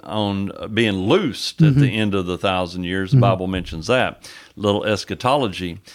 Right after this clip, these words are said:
Speaker 1: The other thing, as far as a embarrassing moment that you just mentioned, apologizing for, my very first church, I think I have not been married yet. I'm, you know, and you're trying to, as a young preacher, you're trying to emulate other pastors,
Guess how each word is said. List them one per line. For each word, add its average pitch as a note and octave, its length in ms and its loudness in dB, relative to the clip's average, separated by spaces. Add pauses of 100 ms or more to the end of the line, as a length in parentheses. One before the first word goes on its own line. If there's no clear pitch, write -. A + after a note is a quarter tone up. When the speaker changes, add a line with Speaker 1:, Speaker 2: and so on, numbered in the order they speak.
(280)
Speaker 1:
The A#2+ 200 2
other G#3+ 260 2
thing, A2 400 -2
as - 220 -8
far A#2+ 260 4
as F#2 160 -2
a F2+ 340 -2
embarrassing G2+ 800 -2
moment G#2+ 360 0
that F#2 220 -10
you F#2+ 80 -12
just G2 240 -8
mentioned, G2 360 -6
apologizing G#2 760 -2
for, G#2 400 -2 (460)
my G#2 160 0
very A#2 240 4
first C#3 300 0
church, - 580 -4 (140)
I F2+ 80 -10
think A2+ 320 -4
I F#2+ 100 -4
have G#2+ 320 -2
not A#2+ 220 -4
been C3 180 0
married A#2+ 320 2
yet. G2 360 0
I'm, G#2+ 340 -2 (440)
you D3 120 -4
know, D#3+ 280 0 (140)
and C#3+ 200 0
you're D#3+ 180 4
trying B2+ 440 2
to, A2 280 -6
as A#2+ 200 -2
a A2+ 60 -2
young C#3+ 320 0
preacher, A#2+ 420 -6
you're A2 160 -4
trying A2+ 320 -2
to - 160 -8
emulate G#2 640 -2
other F#2+ 260 -4
pastors, G2 880 -8